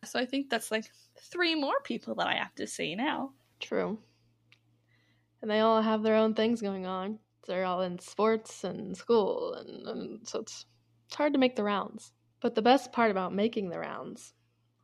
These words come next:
Speaker 2: is the fact that you get to have that little main character moment, like we talked about before, you know, when you're coming back to your small town from the big city living, and you're just, you know, having your little moment.
Speaker 1: That's what it's all for.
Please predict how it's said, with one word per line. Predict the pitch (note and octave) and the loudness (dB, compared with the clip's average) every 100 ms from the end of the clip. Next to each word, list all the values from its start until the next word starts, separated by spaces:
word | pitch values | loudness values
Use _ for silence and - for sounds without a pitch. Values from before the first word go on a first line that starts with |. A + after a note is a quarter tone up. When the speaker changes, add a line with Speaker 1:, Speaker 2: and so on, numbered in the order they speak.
| _ - | _ -4
Speaker 2:
is | G3 F#3 F#3+ - | -2 0 -4 -10
the | G#3+ | -4
fact | G#3 G#3+ | -4 -2
that | A3+ | -2
you | A#3 | 0
get | C4 | 2
to | C4 | 2
have | B3 B3+ | 4 4
that | B3 A#3 | 4 2
little | A#3+ | 2
main | A#3+ A#3 A#3 | 4 2 2
character | A#3+ B3 B3+ F3+ | 0 -2 -2 -8
moment, | F#3+ F3 G2+ - _ _ _ - | -8 -12 -14 -18 _ _ _ -10
like | G3 - | -8 -6
we | |
talked | G3 G3+ G3 | -2 0 0
about | G#3 F#3 | 0 2
before, | G3 - A3 - | 0 2 2 2
you | E3 | 0
know, | F3 G3+ | 0 0
when | G#3 | 0
you're | G3+ | -2
coming | G3+ B3+ C4+ C4+ C4 - - - - _ _ | 0 2 2 4 0 -2 -14 -20 -20 _ _
back | A#3+ A#3 A#3 | 2 2 2
to | B3+ | 2
your | A#3+ A#3 | 4 4
small | A3+ - A3 G#3+ A3 | 0 -2 0 4 2
town | A3 A3 G#3+ G#3+ G#3+ G#3+ | 0 0 0 2 2 0
from | A3 G#3 | -2 -2
the | F#3+ | -2
big | G#3 G#3 | -4 -4
city | - - - G#3+ G#3+ | -8 -6 0 4 4
living, | G3 G3 G3 G3 G3 G#3 | 4 4 4 2 0 -2
and | F#3+ F#3+ | -2 0
you're | G3+ | 0
just, | G3+ A3 G#3 - - _ _ _ _ _ | 0 -4 -6 -8 -20 _ _ _ _ _
you | A#3 | -4
know, | A3+ | -2
having | A3 B3+ C4 B3+ | 2 4 4 4
your | B3 | 4
little | A#3 A3+ | 4 4
moment. | G#3+ G#3 G#3 - _ - - _ _ _ - | 2 2 2 -2 _ -20 -20 _ _ _ -4
Speaker 1:
That's | D4 - D4+ | -2 -2 -2
what | D#4 | 0
it's | D#4+ - | 0 0
all | A#3 B3 C4 C4+ | 2 4 2 2
for. | - - - - | -2 -6 -4 -4